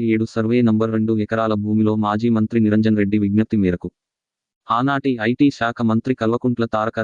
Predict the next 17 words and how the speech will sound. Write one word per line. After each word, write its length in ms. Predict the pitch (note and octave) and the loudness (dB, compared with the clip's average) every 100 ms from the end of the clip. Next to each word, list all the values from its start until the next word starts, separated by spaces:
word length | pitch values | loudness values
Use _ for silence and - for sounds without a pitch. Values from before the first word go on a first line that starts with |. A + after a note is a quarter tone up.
| G#2+ | 0
రామారావు 460 | A2 A#2 A2+ G#2+ G#2 G#2+ | 0 0 -2 -4 -4 -4
ఐటీ 180 | B2 A#2+ | -2 -2
హబ్ 160 | A#2 A2+ A#2 | -4 -4 -2
కోసం 240 | A#2 A#2+ A#2 | -2 0 0
ఇరవై 200 | G#2+ A2+ A2+ | 0 0 2
రెండు 180 | A2 A2+ A#2 | 2 0 0
కోట్లు 240 | A2+ A2 G#2+ | 0 2 2
మంజూరు 320 | G#2+ A#2 A2+ A2 | 4 2 2 0
చేస్తూ 260 | G#2+ - A2+ | -2 -2 -2
సెప్టెంబర్ 400 | G#2+ - A2+ A2 G#2 | -4 -2 0 0 -2
ఇరవై 200 | G#2 G#2+ - | -2 -2 -2
తొమ్మిది, 260 | G#2 G#2+ G#2+ | 0 2 2
రెండు 160 | G#2+ G#2+ G#2 | 2 2 2
వేల 140 | G#2 G#2 | 0 0
ఇరవై 220 | G#2 A2 A2 | -2 0 0
మూడు 160 | A2 A2 G#2+ | 0 0 0
రోజు 180 | G#2+ | 0